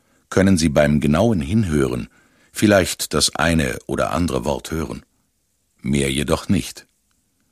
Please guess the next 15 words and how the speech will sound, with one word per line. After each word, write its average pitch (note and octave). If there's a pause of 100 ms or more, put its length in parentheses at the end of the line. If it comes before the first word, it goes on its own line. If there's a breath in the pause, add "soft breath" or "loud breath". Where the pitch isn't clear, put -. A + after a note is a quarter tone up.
(720)
Ihrem E2+
Unterbewusstsein F#2+
wird C#2
allerdings C2+
kein F#2 (140)
einziges D2
Wort C2
entgehen. C#2 (1900 soft breath)
Hören C3+
Sie A#2+
die A2+
Musik G2+
bei F#2+
jeder G#2
Gelegenheit C2+